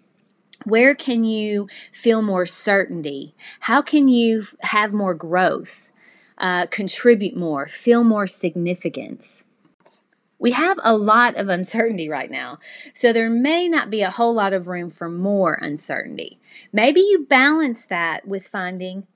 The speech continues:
more certainty. So where do we find that?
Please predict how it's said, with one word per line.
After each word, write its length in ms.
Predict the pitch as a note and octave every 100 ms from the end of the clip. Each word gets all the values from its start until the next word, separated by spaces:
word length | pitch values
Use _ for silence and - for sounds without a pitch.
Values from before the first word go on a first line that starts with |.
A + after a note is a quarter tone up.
| -
more 420 | G#3+ F#3 E3+ F3
certainty. 1080 | - - - D#4+ E4+ A3 F#3 D3+ A2+ C3 - _ _ _
So 200 | - -
where 160 | B3 D#4+
do 60 | D4+
we 100 | C4+
find 320 | B3 A#3 A3+
that? 420 | B3 C3 -